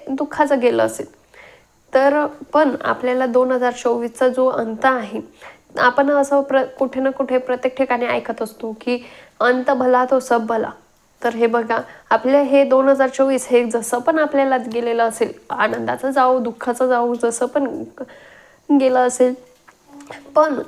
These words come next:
आपलं दोन हजार पंचवीस हे आपल्याला आनंदाचं जावं, भरभराटीचं जावं, आपली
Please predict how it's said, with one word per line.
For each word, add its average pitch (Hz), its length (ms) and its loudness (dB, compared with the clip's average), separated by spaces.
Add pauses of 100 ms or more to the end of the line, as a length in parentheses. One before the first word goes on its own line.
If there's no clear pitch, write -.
(140)
आपलं 277 440 4 (760)
दोन 254 360 4
हजार 269 280 4
पंचवीस 262 680 -2
हे 233 60 0
आपल्याला 247 480 2
आनंदाचं 247 580 0
जावं, 240 260 2
भरभराटीचं 247 720 2
जावं, 247 440 -4
आपली 254 360 0